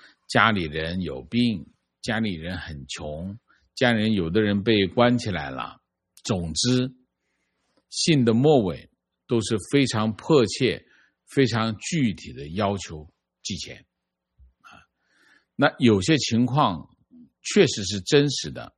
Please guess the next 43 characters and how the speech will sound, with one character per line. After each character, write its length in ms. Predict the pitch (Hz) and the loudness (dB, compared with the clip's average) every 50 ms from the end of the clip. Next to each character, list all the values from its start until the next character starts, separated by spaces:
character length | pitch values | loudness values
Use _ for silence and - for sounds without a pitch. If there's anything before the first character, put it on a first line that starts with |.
| _ _ | _ _
啊， 140 | _ - - | _ -20 -16
有 160 | - 85 85 - | -12 -10 -10 -4
些 220 | - 147 139 127 | 0 0 0 2
家 220 | - 147 131 139 | 2 0 0 0
庭 180 | 123 117 113 104 | -2 -2 -4 -4
真 180 | - 147 156 160 | -4 -4 -4 -4
的 100 | 147 104 | -4 -4
很 100 | 85 71 | -6 -8
困 220 | - 113 113 101 | -8 -6 -6 -6
难， 200 | 82 - - - _ _ _ - - _ _ - | -8 -10 -12 -18 _ _ _ -20 -20 _ _ -14
需 260 | - - - 107 107 | -12 -8 -6 -2 -2
要 280 | 110 107 95 71 - _ _ _ - _ _ _ _ _ _ _ _ _ | -2 -2 -4 -6 -12 _ _ _ -20 _ _ _ _ _ _ _ _ _
海 240 | - - 78 76 76 | -12 -10 -8 -6 -4
外 200 | 101 101 98 92 | -4 -4 -4 -4
的 640 | 87 85 78 73 69 67 58 57 - - - _ _ _ _ _ | -6 -8 -10 -10 -12 -14 -16 -18 -20 -20 -20 _ _ _ _ _
家 240 | - - 95 92 90 | -4 -2 -2 -2 -2
人 220 | 82 73 73 73 | -4 -8 -10 -12
寄 180 | - - 104 90 | -10 -8 -8 -8
钱， 280 | 78 - - 85 - _ _ _ _ _ _ _ _ _ _ _ _ _ _ _ _ _ - | -10 -12 -14 -16 -18 _ _ _ _ _ _ _ _ _ _ _ _ _ _ _ _ _ 2
但 200 | 139 127 113 98 | 2 2 2 2
是 300 | - - - 92 76 - _ _ _ _ _ _ _ _ _ _ _ _ _ _ _ _ _ _ | 0 -2 -4 -6 -8 -10 _ _ _ _ _ _ _ _ _ _ _ _ _ _ _ _ _ _
一 300 | - 76 80 87 101 - | -14 -8 -6 -4 0 2
大 280 | - 147 135 107 95 | 4 4 4 2 0
部 220 | 87 95 101 95 85 | -2 -4 -6 -8 -8
分 360 | 80 90 80 67 - - _ _ _ _ _ _ | -6 -8 -8 -8 -10 -16 _ _ _ _ _ _
都 120 | 120 107 | -6 -4
是 160 | 95 101 95 90 | -4 -4 -6 -6
出 260 | - - - 101 95 | -8 -8 -6 -4 -4
于 140 | 90 90 87 | -4 -4 -6
地 300 | - _ - 117 98 87 | -8 _ -4 -4 -4 -2
方 240 | - 95 92 92 | -4 -4 -4 -4
干 260 | 90 120 110 95 87 71 | -2 -2 -2 -2 -4 -6
部 100 | 78 76 | -8 -12
之 180 | - - - 90 82 - | -12 -12 -10 -10 -10 -10
手。 200 | - - - - - - - - _ _ _ _ _ _ _ _ _ _ _ _ _ _ _ - - - - - - _ _ _ _ | -10 -12 -14 -16 -20 -20 -20 -20 _ _ _ _ _ _ _ _ _ _ _ _ _ _ _ -20 -20 -20 -20 -20 -20 _ _ _ _
这 120 | - 156 143 | 2 2 4
些 140 | 120 135 131 | 6 4 2
地 200 | 120 143 139 123 | 2 2 2 2
方 180 | 127 123 120 | 4 2 4
干 180 | 117 131 123 110 | 4 2 2 2
部 140 | 104 104 95 | 0 -2 -4
发 240 | 92 - 110 107 110 | 0 2 2 2 2
现， 400 | 101 - 120 104 87 71 - | 2 0 -2 -2 -2 -4 -8